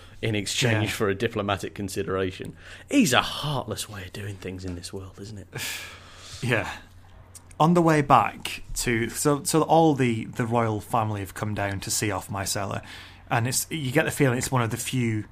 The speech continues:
Speaker 2: times that the royals have left the, the safety of the Red Keep in, in recent weeks, because the, the people outside, as we've seen, are getting more and more desperate 'cause they're starving. The last time, I think the last time we were at the Red Keep,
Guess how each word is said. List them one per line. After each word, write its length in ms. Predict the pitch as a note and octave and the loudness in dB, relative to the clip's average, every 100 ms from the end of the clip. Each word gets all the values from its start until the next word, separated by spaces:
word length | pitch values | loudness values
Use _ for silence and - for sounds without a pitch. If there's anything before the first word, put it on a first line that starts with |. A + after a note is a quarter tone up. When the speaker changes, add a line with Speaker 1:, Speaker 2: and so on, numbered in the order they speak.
| - - | -18 -14
Speaker 2:
times 460 | - B2+ A2+ G#2 G2 | 0 4 4 2 0
that 240 | A2 - | -2 0
the 180 | A#2+ G#2 - | -2 -4 -4
royals 400 | A2+ G#2+ G#2 G2+ | 0 0 0 -2
have 220 | G#2 F#2 | -4 -4
left 420 | G#2+ G2 - - | -2 -2 -6 -8
the, 220 | A2+ G2+ F#2+ - - - - | -4 -4 -6 -12 -20 -20 -8
the 80 | A2+ | -2
safety 460 | - A2 G#2 - G#2 | 0 0 -2 -4 -6
of 80 | G2 | -4
the 80 | G2+ | -4
Red 260 | G2 F#2+ | -6 -6
Keep 320 | - G#2 F#2+ | -4 -4 -4
in, 240 | G#2 F#2 G2+ | -8 -8 -8
in 200 | A2 F2+ | -8 -6
recent 420 | G2 F#2+ - G2+ | -4 -4 -4 -6
weeks, 520 | G2+ G2 - - - - | -8 -8 -8 -8 -8 -8
because 440 | A2 - G2 F2+ - - - - - - | -6 -4 -2 -4 -6 -14 -20 -20 -20 -6
the, 180 | A#2 - - - | -4 -4 -8 -10
the 100 | - - - - | -10 -10 -16 -4
people 280 | C3 A#2+ G#2+ | -2 0 -2
outside, 540 | A2 - A2+ G2+ G2 | 0 2 4 4 0
as 140 | G2 | -2
we've 120 | G2 - | -4 -2
seen, 300 | - G#2 G2 | 0 0 -2
are 60 | |
getting 260 | F#2 - G#2 | -4 -4 -4
more 260 | G2+ G2+ | -2 -2
and 100 | G2 | -2
more 360 | G2 G2+ F#2+ F#2+ - | -2 -2 -2 -4 -2
desperate 480 | B2 - - G2+ - - | -2 -2 -4 -8 -10 -12
'cause 160 | G#2+ G#2 | -8 -6
they're 80 | |
starving. 600 | G2 - G#2 G2 G2 - - - - - - - - | -4 -2 0 0 -4 -10 -12 -14 -14 -14 -16 -18 -4
The 100 | A#2 | 2
last 240 | A2 - | 4 2
time, 200 | - G2+ | -2 -4
I 40 | G2+ | -2
think 160 | D3 | 0
the 60 | A2+ | 2
last 200 | B2 - | 2 2
time 140 | G#2 | -2
we 80 | G2+ | -2
were 60 | A2 | -4
at 60 | |
the 60 | A#2 | -4
Red 240 | G#2 G2 | -4 -4
Keep, 300 | - G2+ G2+ | -4 -4 -6